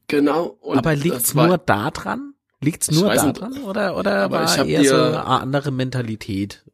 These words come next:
Speaker 2: auf dem Platz?
Speaker 1: Also ich hab schon das Gefühl gehabt, dass die Abwehr stabiler spielt mit ihm oder steht.
Speaker 2: Hm, hm.
Speaker 1: Und das hab ich dir ja auch schon nach fünf Minuten oder so ge-,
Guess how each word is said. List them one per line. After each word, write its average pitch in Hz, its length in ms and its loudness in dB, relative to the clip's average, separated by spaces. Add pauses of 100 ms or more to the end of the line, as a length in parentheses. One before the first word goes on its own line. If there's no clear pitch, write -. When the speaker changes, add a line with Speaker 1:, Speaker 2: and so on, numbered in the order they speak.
Speaker 2:
auf 104 140 -4
dem 95 120 -8
Platz? 90 400 -8 (1700)
Speaker 1:
Also - 340 -2
ich - 300 2
hab 143 160 2
schon 143 220 6
das 151 200 2
Gefühl 143 280 4
gehabt, 135 340 2
dass 139 160 4
die 165 120 2
Abwehr 131 280 2
stabiler 120 520 2
spielt 117 420 -4
mit 120 140 -8
ihm - 220 -8
oder - 220 -4
steht. 117 420 -2
Speaker 2:
Hm, 95 320 -2 (260)
hm. 95 320 -6 (360)
Speaker 1:
Und 113 120 2
das 117 160 2
hab 131 120 8
ich 117 80 4
dir 139 120 6
ja 127 120 6
auch 120 140 0
schon 131 180 0
nach 127 160 -2
fünf 135 240 0
Minuten 131 320 4
oder 127 220 4
so 117 280 2
ge-, - 220 -6